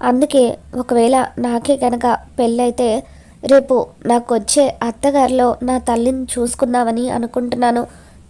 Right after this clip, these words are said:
తనని కూడా నేను ఒక బిడ్డలాగా చూసుకుంటాను" అని చెప్పి అంటూ ఉంటుంది. "ఒకవేళ నీకు ఆడపడుచుంటే ఎలా చూసుకుంటావని" చెప్పి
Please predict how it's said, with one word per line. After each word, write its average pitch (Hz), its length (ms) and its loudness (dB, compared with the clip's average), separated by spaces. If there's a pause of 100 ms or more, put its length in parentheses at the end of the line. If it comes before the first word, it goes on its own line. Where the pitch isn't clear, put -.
తనని 277 260 2
కూడా 254 420 2 (100)
నేను 240 420 -2 (540)
ఒక 277 140 2
బిడ్డలాగా 240 600 2
చూసుకుంటాను" 247 840 -2
అని 247 140 -4 (100)
చెప్పి 233 320 -4
అంటూ 226 320 -8
ఉంటుంది. 240 380 -4 (400)
"ఒకవేళ 254 460 2
నీకు 262 440 0
ఆడపడుచుంటే 254 920 -2 (100)
ఎలా 233 220 -2
చూసుకుంటావని" 247 840 -4
చెప్పి 247 320 -2